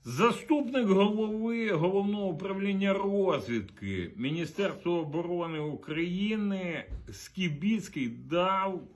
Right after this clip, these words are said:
серйозне інтерв'ю The Economist, в якому, зокрема, зазначив: "Я не бачу можливості для України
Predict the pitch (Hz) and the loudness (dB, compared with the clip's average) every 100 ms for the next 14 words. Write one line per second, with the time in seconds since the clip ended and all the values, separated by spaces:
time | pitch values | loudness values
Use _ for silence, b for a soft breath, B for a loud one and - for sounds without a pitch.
0 | - - - - - 151 156 165 165 147 | -20 -20 -20 -10 -4 0 2 2 0 -2
1 | 156 147 - 139 113 131 120 127 156 160 | -4 -6 -6 -4 -4 -2 -2 -2 -2 0
2 | 151 - 110 101 131 117 101 147 151 165 | -2 -4 -6 -2 -2 -2 -4 -6 -4 -4
3 | 180 190 - - b b b b _ 110 | -4 -6 -10 -16 b b b b _ -8
4 | 101 101 101 107 120 127 127 151 170 165 | -4 -4 -4 -2 -2 -2 -4 -2 -2 0
5 | 165 165 151 - - _ _ - - _ | -2 -2 -6 -10 -20 _ _ -20 -20 _
6 | - 92 123 127 127 117 117 113 107 104 | -14 -6 -6 -4 -2 -2 -2 -4 -6 -10
7 | - _ - - 113 113 131 123 117 98 | -20 _ -20 -16 -8 -6 -4 -4 -4 -6
8 | - - - _ - 160 220 233 226 151 | -14 -20 -20 _ -4 2 4 4 4 2
9 | 160 147 139 143 143 131 - 143 143 147 | 0 -2 -4 -6 -4 -6 -4 -2 0 0
10 | 147 156 170 196 202 | 0 2 2 2 -2